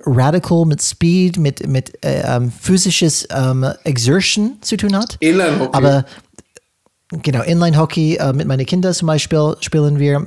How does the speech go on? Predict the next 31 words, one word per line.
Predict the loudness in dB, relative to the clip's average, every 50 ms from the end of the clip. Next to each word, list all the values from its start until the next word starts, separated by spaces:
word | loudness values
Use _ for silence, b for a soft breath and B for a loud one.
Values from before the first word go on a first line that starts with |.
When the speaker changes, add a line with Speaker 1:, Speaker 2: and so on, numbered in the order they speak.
| -6 -6
Speaker 1:
auf | -6 -4
die | -4 -4
Straße, | -2 0 0 0 0 0
das | -2 -2 -2
heißt | -2 -4 -4 -4
Straßenhockey. | -2 -2 0 0 2 2 2 2 2 0 -2 -2 -2 B B B B B B B B -2
Ähm, | 0 2 2 2 2 0 -2 -4 b b b b b b _
wir | -2 -2
spielen | 0 0 0 2 2 0
zum | 0 0 -2
Beispiel | -2 0 0 -2 0 0
Inline, | 0 2 2 2 2 0 0
Inline-Fahren | 0 0 2 2 2 0 0 0 0 2 2 0 -2 0
tue | 0 -2 0
ich | 0 -2 -4 0
unheimlich | 0 2 2 2 2 0 0
gern, | -2 -2 0 0 0
ein | -2 -2
bisschen | -4 -4 -4 -4
Springen, | -4 -2 -2 0 0 2 2 0 0
Skateboard-Fahren | -2 -4 -2 -2 -2 0 2 0 0 0 0 0 0 0 0 0
tue | 0 0 0
ich | 0 -2 -2
unheimlich | 0 0 0 2 0 -2 -2
gern. | -2 -2 -2 -2 -2 B B B B B B B B
Und | 0 0
das | 0 0 -2 -4
gibt | -6 -8 -6 -2
mir | -2 -2 0 0
auch | -2 -2 -2 -2
Energie, | -2 0 0 0 0 -2 -4 -6 -6